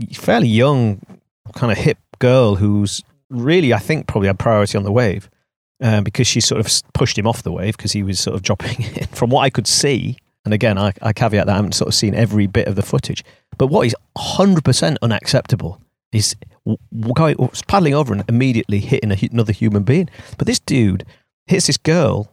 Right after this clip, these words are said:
like, swings a punch and hits her, and then carries on in the car park. So there's footage of this, and she's, like,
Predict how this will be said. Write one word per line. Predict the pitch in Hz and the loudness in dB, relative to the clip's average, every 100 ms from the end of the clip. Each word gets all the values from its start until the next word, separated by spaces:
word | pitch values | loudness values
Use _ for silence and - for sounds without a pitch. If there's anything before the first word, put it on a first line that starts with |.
| _ | _
like, | 160 160 | -4 -2
swings | 196 170 | 0 0
a | |
punch | - 202 | 0 -2
and | - | -2
hits | 190 - | -4 -2
her, | 101 | 0
and | - | 2
then | 139 | 2
carries | 143 180 180 | 2 2 2
on | 165 | 2
in | 160 | 0
the | 139 | 0
car | 170 185 | 0 -2
park. | - - - _ _ _ _ | -2 -8 -10 _ _ _ _
So | - 165 | -2 2
there's | 170 | 2
footage | - 247 - 180 123 | 2 0 0 0 -2
of | 92 | -2
this, | 85 - - | -6 -6 -2
and | 127 | 0
she's, | 233 214 | 0 0
like, | 160 123 | -2 -2